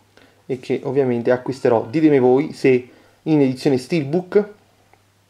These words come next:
oppure in tre D. Non mi resta altro che dirvi, eh, di commentare il video, eh, ditemi se vi è piaciuto, se vi piace Star Trek oppure vi è assolutamente indifferente.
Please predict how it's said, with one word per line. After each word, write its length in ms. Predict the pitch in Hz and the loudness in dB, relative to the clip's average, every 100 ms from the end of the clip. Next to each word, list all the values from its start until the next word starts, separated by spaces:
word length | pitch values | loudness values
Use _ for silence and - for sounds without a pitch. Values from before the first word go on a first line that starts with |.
| _ _ - | _ _ -6
oppure 560 | - 156 156 139 143 143 _ _ _ _ _ _ _ _ _ _ | -4 -2 2 2 0 -4 _ _ _ _ _ _ _ _ _ _
in 140 | 165 | -2
tre 200 | 151 131 | 2 0
D. 160 | 117 113 113 _ _ - - - _ _ _ | 0 -8 -10 _ _ -20 -20 -20 _ _ _
Non 120 | 147 | 0
mi 80 | 156 | 2
resta 460 | 170 - 156 147 | 2 4 4 4
altro 320 | 151 165 156 147 | 4 2 2 0
che 340 | 139 135 127 | 2 2 0
dirvi, 600 | 131 151 135 123 120 117 _ _ _ _ | 0 -2 0 -2 -4 -6 _ _ _ _
eh, 120 | 143 | -12
di 100 | 131 | -4
commentare 600 | 131 135 135 131 143 139 | 0 2 0 2 2 4
il 140 | 127 123 | 2 0
video, 520 | 160 185 220 233 233 _ _ _ _ _ _ _ | -6 -2 -2 -2 -6 _ _ _ _ _ _ _
eh, 280 | 139 135 127 | -4 -4 -4
ditemi 300 | 151 143 127 | 0 2 2
se 100 | 127 | 0
vi 100 | 123 | -2
è 40 | |
piaciuto, 680 | 127 139 196 202 214 240 294 | -2 -2 0 2 2 2 -4
se 120 | - | -8
vi 60 | 131 | 0
piace 220 | 131 123 | 0 0
Star 200 | - 135 | -2 -2
Trek 460 | - 185 196 - 220 | 2 2 2 0 0
oppure 560 | 127 - 139 123 120 120 | 0 0 2 2 2 0
vi 100 | 131 | -2
è 20 | |
assolutamente 420 | 123 123 127 135 | -2 -2 0 0
indifferente. 720 | 127 139 - 202 214 214 226 | -2 -2 2 2 2 0 -2